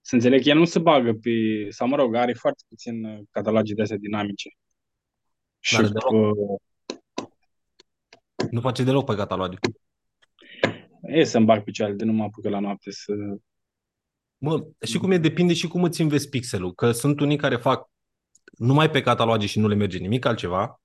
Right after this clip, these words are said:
Speaker 2: El s-a obișnuit așa, pe creative din astea mari. Asta e, în primul rând, e diferența de real estate la, uh, partea asta de Facebook. Caruselul îți ia atât din ecran.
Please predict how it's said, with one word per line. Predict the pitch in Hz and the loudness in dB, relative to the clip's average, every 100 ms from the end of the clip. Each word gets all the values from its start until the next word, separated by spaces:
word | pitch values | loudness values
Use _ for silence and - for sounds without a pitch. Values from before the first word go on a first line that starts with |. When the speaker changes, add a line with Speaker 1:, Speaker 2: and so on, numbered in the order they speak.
| _ _ | _ _
Speaker 2:
El | - 113 151 | -4 0 0
s-a | 156 165 | 0 0
obișnuit | 156 151 160 147 | 0 0 -2 0
așa, | 147 104 | 0 -2
pe | - | -2
creative | 110 117 120 107 95 | -2 0 0 -2 -2
din | 104 | -4
astea | 101 101 | -2 -2
mari. | 107 98 - _ _ _ _ _ - | -2 -4 -8 _ _ _ _ _ -4
Asta | 156 156 | -2 -2
e, | - 110 101 - - _ _ | -6 -12 -14 -20 -20 _ _
în | - 123 | -4 0
primul | 170 165 | 2 2
rând, | 165 156 | 2 2
e | 147 143 | 2 2
diferența | 120 120 147 151 147 | -2 -2 0 2 2
de | 135 135 | 2 4
real | 139 113 | 4 2
estate | 104 - 101 - | -2 -2 -4 -2
la, | 98 95 87 87 _ _ _ _ _ _ | -2 0 -2 -6 _ _ _ _ _ _
uh, | 82 90 90 | -10 -8 -4
partea | - 104 - | -2 -2 0
asta | 101 101 | -4 -4
de | 95 92 90 85 78 _ _ _ _ _ _ | -6 -6 -8 -12 -18 _ _ _ _ _ _
Facebook. | - 104 80 - _ - - _ | -4 -4 -6 -16 _ -20 -20 _
Caruselul | - 110 110 156 160 170 175 - | -2 0 0 2 2 2 -2 -6
îți | 127 | -2
ia | 143 | 0
atât | 135 135 | 0 0
din | 110 104 | -2 -4
ecran. | 95 90 80 | -4 -8 -12